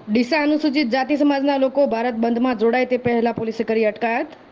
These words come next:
સુપ્રીમ કોર્ટ દ્વારા આપવામાં આવેલા ચુકાદાના પગલે આજે અનુસૂચિત જાતિ સમાજ દ્વારા અપાયું છે ભારત બંધનું એલાન.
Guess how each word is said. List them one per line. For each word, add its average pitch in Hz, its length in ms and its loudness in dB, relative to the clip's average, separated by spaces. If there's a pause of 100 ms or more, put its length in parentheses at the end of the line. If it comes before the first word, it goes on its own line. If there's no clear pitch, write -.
(580)
સુપ્રીમ 240 460 -4
કોર્ટ 240 420 -2
દ્વારા 233 360 0
આપવામાં 240 440 -2
આવેલા 269 280 2
ચુકાદાના 269 440 0
પગલે 262 260 0
આજે 262 200 0
અનુસૂચિત 254 520 0
જાતિ 233 380 -2
સમાજ 247 380 0
દ્વારા 233 280 0
અપાયું 226 300 -2
છે 247 80 0
ભારત 196 300 -2
બંધનું 208 340 -2
એલાન. 196 280 -4